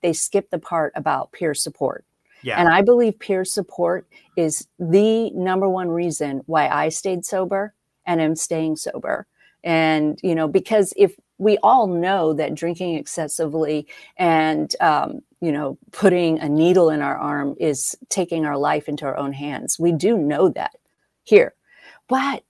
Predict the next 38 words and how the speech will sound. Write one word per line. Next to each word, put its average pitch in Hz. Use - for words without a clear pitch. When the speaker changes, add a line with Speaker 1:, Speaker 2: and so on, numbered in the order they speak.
Speaker 1:
until 240
we 262
have 233
examples 185
of 165
people 160
that 151
love 190
each 202
other, 190
that 151
are 143
living 196
a 202
sober 196
life, 185
we 202
can't 247
conceptualize. 185
Like 180
I 175
said, 196
when 147
I 156
first 170
got -
sober, 214
I 165
didn't 175
even 160
know 175
there 180
were 151
other 147
people 151
out 139
there 147
that 139